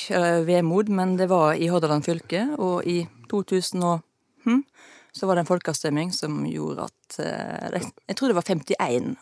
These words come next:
og førtini prosent, altså, rett og slett. Men, men, ehm, eh, vi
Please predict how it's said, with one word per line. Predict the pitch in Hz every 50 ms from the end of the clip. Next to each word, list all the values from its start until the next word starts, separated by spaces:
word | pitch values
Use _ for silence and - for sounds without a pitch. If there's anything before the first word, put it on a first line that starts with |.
| _ -
og | - - 151 143
førtini | - 160 143 - - 151 143 113
prosent, | 135 139 151 - - 127 - - -
altså, | 135 151 - - - 160
rett | 160 - -
og | 143
slett. | - - - - 208 220 190
Men, | 180 165 160 156 147 - - - - - - - - - - - - - _ _
men, | - 202 196 196 190 175
ehm, | 175 170 170 170 165 165 165 160 160 160 160 156 156 156 156 - - - - - - 175
eh, | 170 160 160 156 156 151 147 143 151 160 - _ _ _ _ _ _ _ - _ -
vi | 208 208